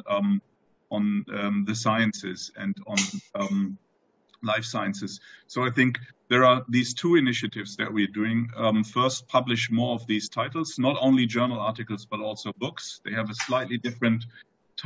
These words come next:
target audience, for example, typically not only, um, aimed at researchers, but also at, at students, um,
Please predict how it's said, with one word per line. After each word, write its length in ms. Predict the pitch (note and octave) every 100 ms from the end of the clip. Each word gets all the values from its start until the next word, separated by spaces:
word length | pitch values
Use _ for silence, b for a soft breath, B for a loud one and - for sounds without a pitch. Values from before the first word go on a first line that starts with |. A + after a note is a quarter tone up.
| D3
target 260 | E3 D#3+ - C#3+
audience, 300 | D3+ D3+ C#3+ -
for 80 | C3
example, 420 | A#2 C3 C3+ C3 B2 A2+
typically 440 | C3+ C3 B2 A#2+ A#2+ A#2 A#2+
not 80 | B2 B2
only, 240 | B2 A#2 A2+ A#2 -
um, 140 | A#2 A#2 A#2+
aimed 180 | A#2+ A#2 A#2+
at 60 | G#2 C3+
researchers, 480 | C3+ A#2+ A#2 A2+ -
but 80 | A2+ G#2+
also 200 | A2 - A2
at, 80 | G2+ - -
at 60 | G#2 -
students, 360 | C#3+ D#3+ D#3 D3 - B B B B -
um, 180 | A#2+